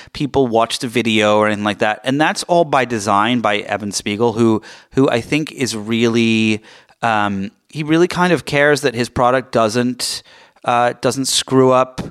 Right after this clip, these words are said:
society. And so, unlike Mark Zuckerberg, who of course wants to screw up society, um, and so it's a shame that it's not gonna work out.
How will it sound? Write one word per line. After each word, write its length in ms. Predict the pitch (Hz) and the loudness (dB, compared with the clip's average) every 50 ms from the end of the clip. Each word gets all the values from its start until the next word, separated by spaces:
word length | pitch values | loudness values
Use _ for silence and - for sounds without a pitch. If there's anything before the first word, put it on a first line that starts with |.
| - - - - - _ _ _ _ _ _ - | -16 -20 -20 -20 -20 _ _ _ _ _ _ -8
society. 720 | - - - 139 - - 139 143 160 160 123 101 98 104 - | -4 -4 -2 0 0 0 2 2 0 0 -2 -4 -6 -8 -8
And 160 | 113 113 113 - | -6 -6 -6 -4
so, 500 | - - 123 113 113 110 110 110 123 - | -2 0 2 4 4 4 4 2 0 0
unlike 360 | 123 117 113 107 104 98 - | -2 -2 0 0 -2 -2 -2
Mark 160 | 107 104 98 | -2 -4 -2
Zuckerberg, 400 | - 139 123 113 104 104 101 - | -2 -4 -4 -4 -4 -4 -4 -4
who 40 | - | -6
of 100 | 98 - | -10 -6
course 220 | - 107 92 - - | -6 -6 -6 -4 -4
wants 200 | 127 135 - - | -4 -4 -4 -6
to 60 | 107 | -8
screw 180 | - - 101 | -8 -6 -8
up 80 | 98 - | -8 -8
society, 440 | - 107 - 107 98 101 101 98 90 - - - - - _ _ - | -8 -6 -4 -2 -2 -2 -2 -6 -10 -14 -18 -20 -20 -20 _ _ -4
um, 280 | 123 113 104 101 110 - | -2 -2 -2 -2 -4 -6
and 160 | 120 120 117 | -6 -4 -2
so 240 | - - 131 123 127 | 0 0 2 2 2
it's 180 | 135 123 - | 0 -2 -4
a 40 | - | -6
shame 340 | - - - 143 135 139 135 | -6 -4 -2 -2 -2 -2 -2
that 140 | 123 113 113 | -4 -4 -6
it's 120 | - - | -6 -6
not 140 | 123 107 101 | -6 -6 -6
gonna 140 | - 101 101 | -6 -8 -8
work 200 | 101 98 - - | -8 -8 -8 -8
out. 200 | 95 - - | -10 -10 -12